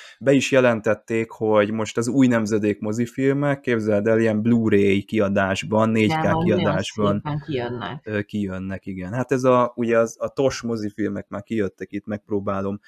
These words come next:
Speaker 1: bemutatni egy ilyen
Speaker 2: Igen.
Speaker 1: kiadásban.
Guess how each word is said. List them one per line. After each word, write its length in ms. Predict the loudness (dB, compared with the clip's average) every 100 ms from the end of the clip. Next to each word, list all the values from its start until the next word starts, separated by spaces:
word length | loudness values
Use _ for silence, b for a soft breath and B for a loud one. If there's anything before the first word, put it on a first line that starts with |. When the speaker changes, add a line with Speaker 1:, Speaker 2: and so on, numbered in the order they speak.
| b b
Speaker 1:
bemutatni 760 | -2 0 0 0 0 0 -2
egy 140 | -2 -2
ilyen 320 | -4 -4 -6
Speaker 2:
Igen. 120 | -10 _ b b
Speaker 1:
kiadásban. 1080 | -8 -2 0 0 0 -2 -2 0 2 0 -6